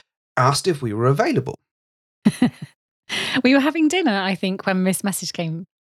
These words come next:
Speaker 2: through.
Speaker 1: Were we?
Speaker 2: Mm-mm. Yes, we were. Yeah,
Speaker 1: Oh, good.
Speaker 2: absolutely. And, uh, the message popped up.
Speaker 1: Yeah. And who was this message from?
Speaker 2: It was from Penny Lane, my pizza nemesis.
Speaker 1: Your pizza nemesis.
Speaker 2: <laughs>
Speaker 1: So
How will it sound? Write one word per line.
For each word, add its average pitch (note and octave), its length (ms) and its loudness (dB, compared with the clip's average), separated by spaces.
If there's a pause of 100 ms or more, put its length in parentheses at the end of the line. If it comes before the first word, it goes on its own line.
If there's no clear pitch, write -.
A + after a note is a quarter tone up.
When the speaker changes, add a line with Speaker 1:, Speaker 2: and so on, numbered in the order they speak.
(120)
Speaker 2:
through. D#3+ 220 -4 (420)
Speaker 1:
Were F#3 160 6
we? A#2+ 80 6 (160)
Speaker 2:
Mm-mm. C#4 200 -16
Yes, B3 220 -6
we B3 80 -6
were. A3 400 -4 (240)
Yeah, G#3 280 -4 (100)
Speaker 1:
Oh, G3 100 4
good. G4+ 160 4
Speaker 2:
absolutely. G3 240 0 (720)
And, G3 420 -2
uh, F#3+ 220 0
the F#3+ 100 -10
message G3+ 280 -4
popped - 220 -12
up. E3+ 120 -8 (220)
Speaker 1:
Yeah. A2+ 160 4 (340)
And F#3 100 6
who A3 40 8
was A3+ 100 4
this F#3 140 -2
message D3+ 260 0
from? G2 200 -4 (1120)
Speaker 2:
It G3+ 100 2
was E3+ 260 -4
from E3+ 320 -8
Penny G#3+ 200 -6
Lane, A#3 320 -4 (520)
my F#3+ 200 -2
pizza - 280 -6
nemesis. C4+ 540 -2
Speaker 1:
Your C3+ 100 8
pizza C#3+ 380 2
nemesis. B2 580 0
Speaker 2:
<laughs> - 60 -10 (400)
Speaker 1:
So F3+ 300 4